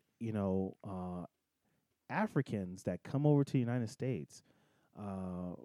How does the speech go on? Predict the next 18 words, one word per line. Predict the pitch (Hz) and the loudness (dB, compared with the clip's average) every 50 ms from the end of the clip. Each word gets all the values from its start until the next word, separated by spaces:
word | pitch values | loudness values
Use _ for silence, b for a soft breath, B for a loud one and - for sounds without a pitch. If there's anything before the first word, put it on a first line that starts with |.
| 67 104 110 | -12 -10 -4
by | 104 107 131 151 | -2 0 2 2
and | 151 131 113 | 2 2 2
large, | 107 123 143 131 107 95 92 90 - - - - _ _ _ _ _ _ _ - | 2 2 4 4 4 4 4 2 -2 -8 -18 -20 _ _ _ _ _ _ _ -8
tend | - - 160 175 175 160 | -2 0 2 2 2 0
to, | - - 135 123 120 113 110 110 107 - - - | 2 6 6 8 8 8 8 6 6 2 0 -2
and, | 110 110 104 90 71 | -2 -2 -2 -4 -4
you | 104 120 110 | -2 -2 0
know, | 98 92 95 95 | 0 -2 -2 -2
on | 98 101 98 | -4 -6 -8
an | - - | -8 -8
average | 107 117 123 123 127 113 - | -6 -4 -2 0 -2 -2 -2
household | - - 117 123 - - 127 110 - | -4 -2 -2 -2 2 4 4 4 4
income, | - 110 143 147 - 104 95 92 95 b b b b b b | 2 -2 -4 -4 -2 -2 -2 -2 -4 b b b b b b
make | 147 175 180 151 | 0 0 0 2
more | 151 160 175 180 | 4 4 4 4
than | 180 175 165 | 4 4 2
white | 165 208 220 - | 0 -2 -4 -6
people. | - - 85 - - - - | -6 -8 -8 -8 -10 -16 -16